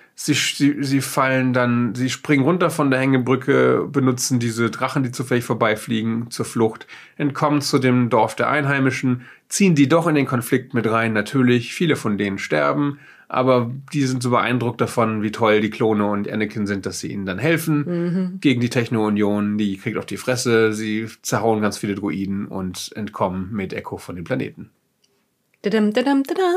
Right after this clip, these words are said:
Speaker 1: Hab ich irgendwas
Speaker 2: Echo.
Speaker 1: Wichtiges vergessen?
Speaker 2: Äh, ich glaube nicht. Echo ist inzwischen in der Lage, auch zu reden. Und Rex, der möglicherweise ein bisschen ein schlechtes Gewissen hat,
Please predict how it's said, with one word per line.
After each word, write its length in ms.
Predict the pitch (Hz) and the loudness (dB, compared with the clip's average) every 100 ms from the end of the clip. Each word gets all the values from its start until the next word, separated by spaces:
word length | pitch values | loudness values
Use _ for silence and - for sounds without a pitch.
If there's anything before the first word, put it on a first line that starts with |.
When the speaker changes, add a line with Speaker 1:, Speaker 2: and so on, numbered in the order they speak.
| 392 | 2
Speaker 1:
Hab 120 | - | 0
ich 60 | 117 | 0
irgendwas 200 | 240 240 | 0 4
Speaker 2:
Echo. 80 | 262 | 4
Speaker 1:
Wichtiges 300 | - 120 110 | 4 0 -2
vergessen? 420 | - 104 123 180 - - | -2 -2 -2 -6 -8 2
Speaker 2:
Äh, 200 | 202 190 | 4 4
ich 120 | - | 2
glaube 220 | 180 160 | 0 0
nicht. 360 | 165 160 - - _ | 0 -2 -6 -20 _
Echo 440 | 233 240 277 247 214 | -4 4 8 8 8
ist 180 | 214 220 | 6 4
inzwischen 400 | 214 233 220 196 | 4 4 4 4
in 100 | 208 | 4
der 80 | |
Lage, 240 | 190 190 190 | 4 2 2
auch 140 | 175 | 0
zu 140 | - 180 | 0 0
reden. 600 | 202 214 208 208 208 - | 4 6 6 4 2 0
Und 380 | 180 180 175 - | 0 0 -2 -2
Rex, 340 | 185 185 185 - | 0 0 -2 2
der 460 | 180 180 175 175 - - - | 2 4 0 -2 -6 -20 -10
möglicherweise 680 | 190 233 285 190 196 185 | 0 0 2 2 4 2
ein 140 | 165 185 | 2 2
bisschen 220 | 190 190 | 2 2
ein 80 | 170 | 2
schlechtes 360 | 190 185 170 | 2 0 -2
Gewissen 360 | - 185 214 214 | 0 0 4 4
hat, 200 | 214 208 | 4 -2